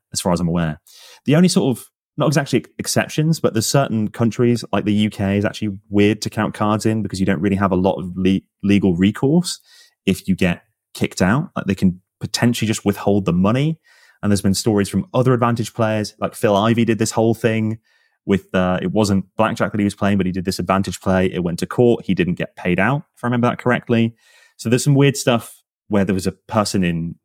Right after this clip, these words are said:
I ca-, I can't remember if it was Ireland or Northern Ireland, that played roulette and then didn't get paid out.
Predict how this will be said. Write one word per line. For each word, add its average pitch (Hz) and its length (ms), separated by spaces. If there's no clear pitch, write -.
I - 140
ca-, - 100
I - 60
can't - 180
remember 110 180
if - 20
it 98 120
was - 80
Ireland 104 340
or 95 60
Northern 95 280
Ireland, 90 300
that - 120
played 80 420
roulette 104 520
and 98 180
then 87 360
didn't 98 200
get - 180
paid 87 180
out. 82 200